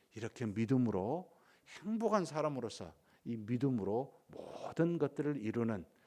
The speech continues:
그런 저와 여러분이 되시길 주의 이름으로 축복합니다. 전능하신 하나님 아버지, 우리 하나님 앞에 기도합니다. 우리는 결국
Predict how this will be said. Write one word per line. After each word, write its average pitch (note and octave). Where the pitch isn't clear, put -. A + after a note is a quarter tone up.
그런 F#2+
저와 F#2
여러분이 F#2+
되시길 F#2+
주의 F#2
이름으로 F2
축복합니다. E2+
전능하신 C3
하나님 A#2+
아버지, G2+
우리 G2
하나님 A2
앞에 F#2+
기도합니다. G#2
우리는 B2
결국 B2